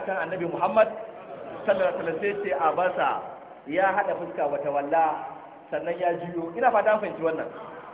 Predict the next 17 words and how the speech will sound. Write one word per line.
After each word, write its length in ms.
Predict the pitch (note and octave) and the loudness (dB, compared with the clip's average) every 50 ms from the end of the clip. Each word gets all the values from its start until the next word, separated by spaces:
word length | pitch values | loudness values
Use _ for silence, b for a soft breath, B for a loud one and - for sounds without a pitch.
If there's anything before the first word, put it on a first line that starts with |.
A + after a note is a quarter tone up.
| - - - - | -18 -18 -10 -2
Me 120 | E3 A3 | 4 8
yasa 320 | B3+ C#4+ C#4+ - D#4+ D4 | 8 10 10 10 8 8
ya 60 | C4 A#3+ | 8 6
juya? 300 | - - C4 B3+ A#3+ G3+ D#3 - - - - | 4 2 2 4 4 4 4 2 0 2 4
An 280 | G#3+ A#3 A#3+ A#3+ A#3+ A#3 | 4 6 6 4 0 2
ja 200 | B3 B3 A#3 A#3+ A#3 G#3+ | 6 6 8 8 6 6
a 80 | F#3+ | 2
hul'a'ama, 600 | E3+ E3 E3+ E3 F3+ F#3+ F#3+ F3+ D#3 - C#3 A#2+ A2 - - - - - - - - - - - | 2 0 -2 0 0 2 2 2 2 2 0 -2 -2 -4 -6 -12 -14 -16 -18 -20 -20 -8 -2 0
saboda 340 | B3 B3 B3 A#3 A3+ G3 | 2 4 6 4 4 4
makaho 720 | E3+ E3 E3 - G3+ A#3 B3 B3+ B3 A#3+ A#3 A#3 A3+ A3+ - - - - - - - - - - | 4 2 2 4 4 6 6 8 8 6 6 4 2 0 -2 -4 -10 -10 -12 -14 -16 -16 -12 -2
ya 280 | D#3 G3 G3+ G3+ G3 G3 | 2 4 4 4 4 4
zo 120 | G#3 G#3 G3+ | 4 2 2
mashi. 240 | G#3+ G#3 G3+ G3+ - - - - - C3+ | 0 0 -2 -4 -8 -10 -12 -12 -4 2
Wa 180 | D#3 F#3+ A3 | 6 8 10
ya 100 | B3+ C4 | 10 10
zo 120 | C4+ D4 C#4 | 10 10 10
mashi? 340 | D4 C#4+ A3+ B3+ C4+ C#4 | 10 8 6 4 -2 -4